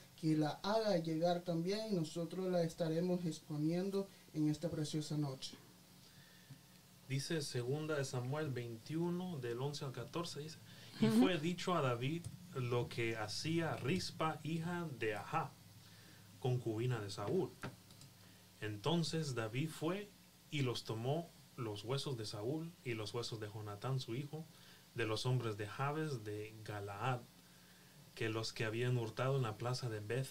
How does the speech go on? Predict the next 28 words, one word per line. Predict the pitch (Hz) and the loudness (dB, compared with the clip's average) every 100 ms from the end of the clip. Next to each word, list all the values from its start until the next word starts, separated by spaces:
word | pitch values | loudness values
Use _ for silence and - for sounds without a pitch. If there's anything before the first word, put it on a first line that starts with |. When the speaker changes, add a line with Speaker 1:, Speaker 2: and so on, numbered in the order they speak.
| - | -8
Speaker 2:
San, | - 135 110 101 101 - - - - - - - | -6 -2 -2 -6 -14 -18 -20 -20 -20 -20 -20 -8
donde | 113 123 117 | 0 2 4
los | 113 - | 0 0
había | 147 120 135 - | 2 2 2 2
colgado | 143 117 127 139 147 | 2 2 4 4 2
los | 127 117 - | 0 -2 -2
filisteos | 120 107 104 151 165 175 165 - | -4 -4 -4 -2 0 -2 -8 -4
cuando | 117 113 110 113 127 - | -2 0 0 -2 -4 -8
deshicieron | 113 120 120 113 - 127 165 202 107 104 113 | -4 -2 -2 -6 -6 0 0 0 -2 -4 -4
los | 117 117 - | -2 -2 -2
filisteos | 113 104 - 127 135 | -4 -4 -2 -2 0
a | 117 | -2
Saúl | - 110 120 156 170 - - - | -2 2 2 2 -2 -10 -20 -4
en | 117 113 | -2 0
Gilboa. | 113 101 98 117 113 107 - - - - - - - - - - | -2 -4 -4 -2 -2 -6 -16 -20 -20 -20 -18 -18 -18 -18 -10 0
Él | 156 | 4
hizo | 185 202 | 4 4
llevar | 175 147 156 175 180 | 4 6 6 4 4
allí | 127 123 156 | 0 2 2
los | 170 135 | 2 2
huesos | 123 139 135 | 2 0 0
de | 120 107 | -4 -2
Saúl | 113 120 160 185 180 | 0 4 4 2 0
y | 135 | -2
los | 120 117 | -2 -2
huesos | 113 139 151 143 127 | 0 2 0 -2 -2
de | 117 110 | -4 -4
Jonatán, | 113 107 104 151 180 | -4 -4 -2 0 0